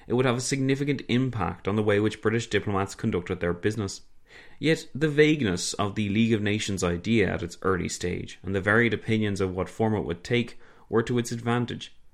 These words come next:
Not even Woodrow Wilson, the man credited with envisioning the idea, knew what form the League would take, and even as late as December nineteen eighteen, when Wilson arrived in Paris, he was still mulling it over. The British took the League idea under consideration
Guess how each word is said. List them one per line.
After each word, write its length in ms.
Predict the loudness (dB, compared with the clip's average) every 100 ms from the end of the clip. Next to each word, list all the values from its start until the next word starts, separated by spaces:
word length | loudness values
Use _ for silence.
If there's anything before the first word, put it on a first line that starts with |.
| -20 -20 -4
Not 160 | 0
even 300 | 2 2 4
Woodrow 280 | 4 6 6
Wilson, 540 | 8 6 4 0 -4 -6
the 80 | -4
man 400 | 0 2 2 -2
credited 540 | 0 2 2 0 -2 0
with 260 | -2 -2
envisioning 520 | -4 0 0 2 0
the 100 | 0
idea, 420 | 0 0 2 2 0 -10 -20 -4
knew 200 | 2 4
what 180 | 4 2
form 360 | 0 2 2
the 60 | 2
League 240 | 0 0
would 160 | -2 -4
take, 360 | -6 -8 -8 -8
and 120 | -2 0
even 220 | 2 2
as 140 | 4
late 180 | 4 4
as 120 | 0
December 520 | -2 0 2 2 4
nineteen 380 | 4 2 0 -2
eighteen, 500 | -2 -2 0 0 -2 -8 -12
when 160 | -4 0
Wilson 360 | 0 0 -2
arrived 480 | 0 2 2 2 0
in 160 | -4 -2
Paris, 420 | 2 2 0 -6 -14 -20 -4
he 100 | 0
was 180 | 0 0
still 280 | 2 4
mulling 340 | 4 2 0 0
it 100 | 2
over. 360 | 2 2 -4 -10 -20 -20 -20 -4
The 100 | 2
British 380 | 4 4 0 0
took 240 | 0 2
the 100 | 2
League 220 | 4 6
idea 360 | 6 4 4 2
under 240 | 2 0
consideration 720 | 0 0 0 0 0 0 -4